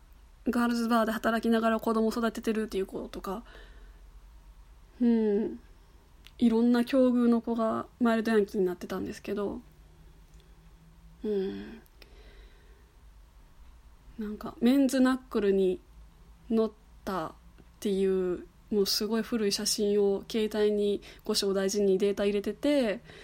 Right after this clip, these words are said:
「これ俺」って言って見せてくるような感じの子とか、うん、いたんですけど、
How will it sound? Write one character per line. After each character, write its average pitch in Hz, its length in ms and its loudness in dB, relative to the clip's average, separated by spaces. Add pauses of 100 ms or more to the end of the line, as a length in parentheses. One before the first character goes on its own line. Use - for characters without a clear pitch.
(540)
「こ 220 140 0
れ 202 100 2
俺」 208 300 2
っ - 20 -4
て - 120 -10
言 220 100 -10
っ - 40 -16
て - 180 -8
見 208 120 2
せ 202 120 -2
て 208 120 -4
く 214 160 -4
る 190 100 2
よ 202 100 -2
う 208 40 -4
な 202 180 -2 (140)
感 214 180 4
じ 233 80 6
の - 80 6
子 - 340 4
と 220 200 -4
か、 - 220 -4 (880)
う 240 60 2
ん、 208 480 4 (100)
い 233 80 -2
た 214 160 -4
ん 185 100 -2
で 196 100 -8
す - 100 -16
け 214 120 -6
ど、 233 300 -2